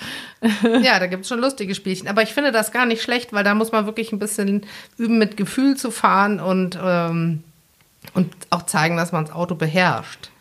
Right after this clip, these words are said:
Speaker 1: Ja, was sind denn eigentlich noch so die klassischen Gadgets, vielleicht auch in deinem Bereich? Ich überlege jetzt gerade, früher hatte ja jeder fünfunddreißig,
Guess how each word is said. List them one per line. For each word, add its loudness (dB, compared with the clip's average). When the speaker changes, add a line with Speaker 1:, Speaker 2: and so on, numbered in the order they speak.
Speaker 1:
Ja, 2
was 0
sind 4
denn 4
eigentlich 2
noch 2
so 0
die 0
klassischen -2
Gadgets, 2
vielleicht 0
auch -2
in -2
deinem 0
Bereich? 0
Ich -4
überlege -2
jetzt -4
gerade, 2
früher 4
hatte 2
ja 4
jeder 2
fünfunddreißig, -2